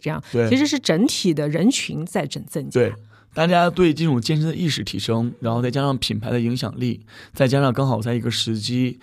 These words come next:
Speaker 1: 嗯。
Speaker 2: 然后大家通过上你的课体验感不错，在第二次进入，
Speaker 1: 嗯。
Speaker 2: 然后你的学员会不断地累积，
Speaker 1: 嗯。
Speaker 2: 那我觉得才会造成，没有人上来就是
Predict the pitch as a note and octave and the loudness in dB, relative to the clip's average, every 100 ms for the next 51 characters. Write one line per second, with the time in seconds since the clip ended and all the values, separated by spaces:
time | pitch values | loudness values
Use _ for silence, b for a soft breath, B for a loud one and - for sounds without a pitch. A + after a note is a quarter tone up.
0 | - F3+ E3 A#2 B2 C3 C3 B2+ C#3+ C#3+ | -6 -4 0 2 2 2 0 0 -2 -2
1 | C3+ A2+ B2 G#2+ G2+ - G#2+ G#2 A2 A#2 | -2 0 -2 -4 -6 -4 -4 -4 -4 -4
2 | G#2+ - G#2+ - B2+ G#2 A2+ A2+ C#3 B2 | -6 -10 -14 -8 -6 -4 -6 0 0 0
3 | A#2+ - - B2+ G#2 G#2+ - F#3 F3 E3+ | -4 -6 -2 -2 -2 -8 -6 -4 -4 -6
4 | E3 B2 A#2+ C#3+ C#3 A2+ G#2+ G#2+ A2+ A2+ | -2 2 4 4 4 2 -2 -2 -2 -2
5 | A2+ G#2 G#2 A2+ A2 G#2 G#2 G#2 - G#2 | -4 -4 -6 -4 -4 -6 -10 -12 -10 -6
6 | G2 G#2 F3+ F3 E3 E3 _ C#3+ C3 G#2+ | -6 -4 -2 -2 -4 -10 _ 2 4 2
7 | G#2+ G#2+ - G#2+ G#2 G#2 G#2 A2+ C#3+ C#3+ | 0 -2 -2 -4 -2 -4 -2 2 4 4
8 | A2 G#2+ C#3 A#2 G2+ G2+ G2+ G2+ G2+ E2 | 2 0 -2 -2 -4 -8 -8 -8 -8 -10